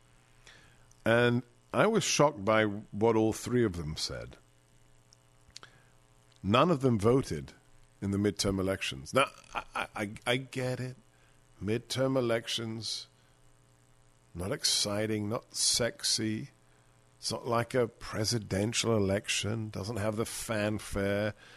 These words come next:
It's your local candidate. But the, the one of them <clears throat> who's from a very famous conservative family said, and, and we live in, you know, the, the same part of Northern Virginia. He asked me and my wife,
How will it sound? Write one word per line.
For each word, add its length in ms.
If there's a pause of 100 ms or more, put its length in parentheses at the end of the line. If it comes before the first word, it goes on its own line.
(340)
It's 120
your 80
local 400
candidate. 720 (280)
But 200 (160)
the, 180 (100)
the 140
one 260
of 200
them 240 (580)
<clears throat> 160 (580)
who's 220
from 160
a 80
very 320
famous 440
conservative 480
family 340
said, 320 (1160)
and, 180
and 140
we 120
live 220
in, 260 (100)
you 120
know, 80
the, 380
the 120
same 460
part 240
of 100
Northern 320
Virginia. 640 (120)
He 160
asked 280
me 140
and 120
my 160
wife, 400